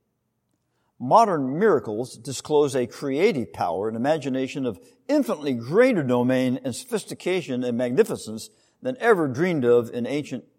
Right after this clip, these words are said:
Palestine or anywhere else in the world." Those are just a few of the many, many criticisms that have come against miracles of the Bible.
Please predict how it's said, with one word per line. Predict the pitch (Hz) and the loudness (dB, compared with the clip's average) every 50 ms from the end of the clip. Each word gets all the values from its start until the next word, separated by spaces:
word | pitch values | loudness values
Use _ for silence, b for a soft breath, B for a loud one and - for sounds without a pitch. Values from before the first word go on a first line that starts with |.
| _ _ | _ _
Palestine | - 123 135 131 127 110 - - 110 101 95 95 95 92 _ _ _ _ _ _ _ _ _ | -10 -6 -6 -4 -6 -6 -8 -8 -10 -8 -8 -8 -10 -12 _ _ _ _ _ _ _ _ _
or | - 110 117 | -4 -2 -2
anywhere | 123 120 117 110 104 104 104 104 | -2 -2 -4 -6 -4 -4 -4 -4
else | 101 101 95 98 95 - - - _ _ _ _ _ _ _ _ - | -4 -4 -4 -6 -8 -12 -18 -20 _ _ _ _ _ _ _ _ -16
in | 101 101 98 98 | -14 -12 -10 -10
the | 95 | -8
world." | 92 104 120 127 113 87 - - _ _ _ _ _ _ _ _ _ _ _ _ _ _ _ _ _ _ _ _ _ _ _ | -6 -4 -2 -2 -2 -2 -6 -12 _ _ _ _ _ _ _ _ _ _ _ _ _ _ _ _ _ _ _ _ _ _ _
Those | - 175 233 254 220 | 2 6 6 6 6
are | 190 | 6
just | 180 175 170 135 | 2 2 0 -2
a | 143 123 | -4 -6
few | - - 202 208 196 180 165 | -4 -2 2 4 6 6 4
of | 143 | 4
the | 131 135 | 2 0
many, | 143 160 180 196 214 208 190 170 | -2 -2 -2 0 2 2 2 2
many | 160 160 160 160 147 135 117 | 0 0 0 0 0 -2 -2
criticisms | - - - 208 196 165 143 120 - 127 117 117 120 117 127 | -4 -4 0 2 2 2 2 -2 -4 -4 -4 -4 -6 -6 -8
that | 131 117 | -8 -8
have | 117 - | -8 -8
come | - 170 165 151 135 | -4 -2 -2 0 -2
against | 120 110 135 139 120 - 123 | -2 -4 -6 -6 -6 -6 -8
miracles | 131 143 170 175 165 156 135 151 151 147 131 120 - | -8 -6 -4 -4 -4 -4 -4 -4 -4 -4 -6 -8 -14
of | - 120 123 117 | -14 -12 -12 -10
the | 117 | -10
Bible. | 107 107 101 110 123 139 165 165 160 110 98 82 85 107 127 - | -12 -8 -6 -4 -2 0 2 2 0 0 -2 -6 -6 -8 -8 -8